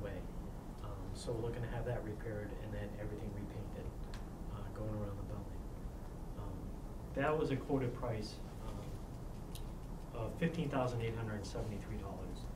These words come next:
Um, we only had one company do it because, uh, it's the only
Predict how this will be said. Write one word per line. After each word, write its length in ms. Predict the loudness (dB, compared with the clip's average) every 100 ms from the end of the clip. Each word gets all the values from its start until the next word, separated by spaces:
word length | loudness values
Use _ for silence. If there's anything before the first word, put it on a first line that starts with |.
| -4 -6 -4 -2
Um, 140 | -2 -2 0
we 120 | 2
only 180 | 4 4
had 240 | 4 4 4
one 180 | 2 4
company 460 | 4 2 2 2
do 160 | 2 4
it 180 | 2 2
because, 420 | -2 0 0 -2 -2 -4 -2
uh, 40 | -2 -2
it's 140 | -2 0
the 80 |
only 140 | 2